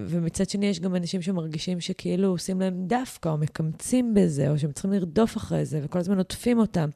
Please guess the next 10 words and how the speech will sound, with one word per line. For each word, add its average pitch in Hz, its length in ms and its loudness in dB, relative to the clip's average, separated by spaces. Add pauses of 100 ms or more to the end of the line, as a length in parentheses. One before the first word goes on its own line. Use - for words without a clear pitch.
(320)
יש - 120 4
שם 311 120 -2
איזשהו 175 420 4
סיפור 277 680 2
שהוא 156 600 0 (120)
מתחיל 254 360 0
הרבה 233 260 4
לפני 202 380 0
המפגש 151 540 0
עצמו. 185 360 -2